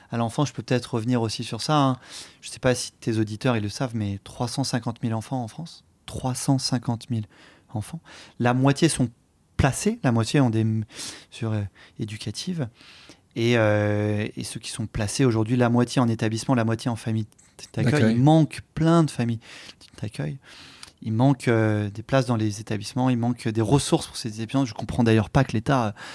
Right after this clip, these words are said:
Speaker 1: finance pas encore plus ces, ces enfants. Il y a, il y a, il y a déjà un, un budget que les collectivités allouent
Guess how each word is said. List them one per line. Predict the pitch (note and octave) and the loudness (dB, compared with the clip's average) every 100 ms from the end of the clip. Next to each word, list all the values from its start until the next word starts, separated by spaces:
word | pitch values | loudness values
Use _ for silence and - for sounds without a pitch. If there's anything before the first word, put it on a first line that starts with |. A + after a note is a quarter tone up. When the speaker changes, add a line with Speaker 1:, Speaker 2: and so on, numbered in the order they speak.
| - | -18
Speaker 1:
finance | - - G#2 | -12 -6 -4
pas | - | 2
encore | B2 A#2+ - | 2 2 4
plus | E3+ D#3+ - - - - - - | 4 4 2 -8 -14 -12 -12 -16
ces, | - - A#2 A2 G#2+ G#2+ | -16 -4 0 2 2 0
ces | - - C3 A#2 A2 - | -2 -2 2 2 0 -2
enfants. | A2 - D#3 - - - - _ _ _ _ - | -2 0 -2 -4 -20 -20 -20 _ _ _ _ -8
Il | B2 | 0
y | A#2 | 2
a, | |
il | C3 | 4
y | D3+ | 4
a, | |
il | C3+ | 6
y | |
a | A#2+ | 4
déjà | A2+ C#3+ D#3+ D#3 C3 - | 6 6 8 6 4 0
un, | B2+ | -2
un | A#2 G#2 | -2 -2
budget | - A#2 A2+ C#3+ C#3+ A#2 | -4 0 4 6 6 4
que | |
les | A2 | -2
collectivités | - A#2 A2+ - A#2 A#2+ B2+ | -2 -2 -2 -4 -2 2 4
allouent | A2+ C#3 | 6 4